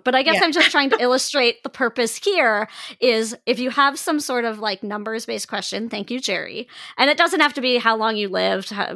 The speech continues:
Speaker 1: but those are, like, kinda easy ones everybody can answer. But then you've got a jumping off point where you just ask them for a follow-up question and get the other person talking. But you have to, again,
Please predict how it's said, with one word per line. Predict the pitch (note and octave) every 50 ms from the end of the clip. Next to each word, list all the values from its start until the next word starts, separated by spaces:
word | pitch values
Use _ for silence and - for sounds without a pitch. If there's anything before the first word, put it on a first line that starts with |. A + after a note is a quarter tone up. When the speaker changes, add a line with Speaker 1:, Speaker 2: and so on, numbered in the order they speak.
| - - -
Speaker 1:
but | G#3 A3+ -
those | A3+ A3 G3+ G3+
are, | G#3 F#3+
like, | - F#3+ -
kinda | - G#3 G#3 -
easy | - G3 F#3 - F#3+
ones | G3+ F#3 - F#3
everybody | F#3+ D#3+ F#3 F#3+ F3 F3 E3+
can | - - -
answer. | - - - - - F3+
But | A3 F#3+ -
then | A#3+ A#3+ B3 B3+
you've | A#3+ A3 A3+
got | A3 G#3 G3
a |
jumping | F#3 - A3 F#3+ - F#3 F#3+
off | E3+ F#3 F#3+ -
point | - - G3 F3+ E3 - - _ _ - - - - -
where | C#4+ D#4+
you | D4+ D4+
just | - G#4 A4 -
ask | C#4+ C4+ E4 - -
them | F#4 D#4+
for | F4 F4+ D4
a | B3 A#3+
follow-up | - A3 A#3+ D4 C#4 A3 - -
question | A3 G#3 - A3 G3
and | G3 G3 F#3+
get | G#3 G#3+ -
the | - A#3
other | G#3 G3 F#3+
person | - G3 F#3+ - G3+ F#3
talking. | - A3 A3 G#3 - - - - F#3+ - _ - - - - _ _ _ _ -
But | - C4 C4 B3 B3 A#3+ B3 A3 - _ - - _ -
you | B3+ B3+ B3
have | - - C#4+ D4+ D4+ D#4+ - - -
to, | - C#4+ - -
again, | B3 A3 - - - C#4+ C4 A#3+ G#3 G3+ G3+ G3+ G#3 G#3+ -